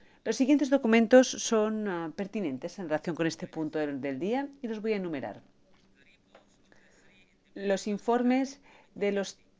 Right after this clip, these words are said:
de las tres reuniones de los comités permanentes que han tenido lugar el pasado año, aunque sé que el informe del comité permanente de septiembre aún no es definitivo,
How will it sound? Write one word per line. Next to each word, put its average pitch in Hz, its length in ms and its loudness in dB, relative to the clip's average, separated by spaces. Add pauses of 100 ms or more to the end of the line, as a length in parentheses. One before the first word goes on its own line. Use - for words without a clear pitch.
(140)
de 208 100 -2
las 185 200 -2
tres 220 280 0
reuniones 202 640 -2
de 202 100 -2
los 185 160 -4
comités 190 440 -4
permanentes 196 680 -4
que 175 300 -4
han 170 100 -4
tenido 175 240 -4
lugar 170 240 0
el 160 120 -6
pasado 160 400 -2
año, 196 500 -4 (540)
aunque 190 280 -2
sé 214 380 0 (420)
que 202 140 -2
el 170 80 0
informe 170 800 -2
del 160 260 -4
comité 165 400 -2
permanente 165 480 -4
de 180 80 -2
septiembre 196 760 -6
aún 214 360 0 (160)
no 175 140 -2
es 180 260 -6
definitivo, 190 880 -2